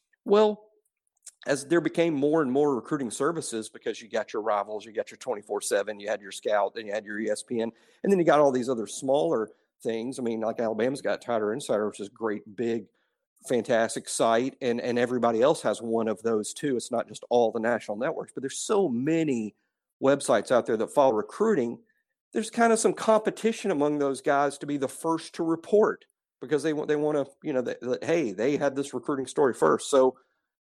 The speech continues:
sometimes some people at some places would jump the gun a little bit on where a kid was leaning or where a kid might be committing, sort of ruin the moment for the kid,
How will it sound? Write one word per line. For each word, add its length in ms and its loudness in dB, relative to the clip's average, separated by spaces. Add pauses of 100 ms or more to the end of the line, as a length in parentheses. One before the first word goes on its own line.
(160)
sometimes 1080 0
some 460 0
people 500 -2
at 100 -6
some 300 -4
places 560 -4 (300)
would 140 2
jump 280 4
the 80 0
gun 260 4
a 60 4
little 240 4
bit 340 2
on 360 0
where 260 4
a 80 -2
kid 200 0
was 200 -4
leaning 480 -2 (260)
or 140 4
where 180 4
a 60 -2
kid 220 -2
might 220 -2
be 80 -4
committing, 540 -2 (340)
sort 380 4
of 100 4
ruin 520 6
the 100 0
moment 520 2
for 140 -6
the 100 -4
kid, 600 -2